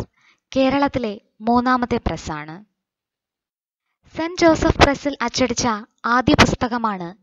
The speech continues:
ജ്ഞാനപീയൂഷം. ചാവറയച്ചൻ ആരംഭിച്ച പത്രം നസ്രാണി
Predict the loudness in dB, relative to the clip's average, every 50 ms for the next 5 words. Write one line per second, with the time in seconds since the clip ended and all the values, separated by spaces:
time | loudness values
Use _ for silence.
0 | _ _ _ -8 -6 -4 -2 -2 -4 -4 -6 -6 -6 -4 -2 0 0 0 -2 -4
1 | -8 -12 _ _ _ _ _ _ _ _ _ _ _ _ _ _ _ _ _ _
2 | _ _ _ _ _ _ _ _ _ _ _ _ _ _ _ _ _ _ _ _
3 | _ _ _ _ _ _ _ _ _ _ 0 2 2 4 4 4 4 4 4 4
4 | 2 0 0 -2 -4 _ -2 0 0 0 0 -2 -2 0 0 2 2 2 -2 0
5 | -4 -6 -8 -8 -10 _ _ _ _ _ _ _ _ _ _ _ _ _ _ _
6 | -2 0 0 0 0 0 0 0 -2 -2 -4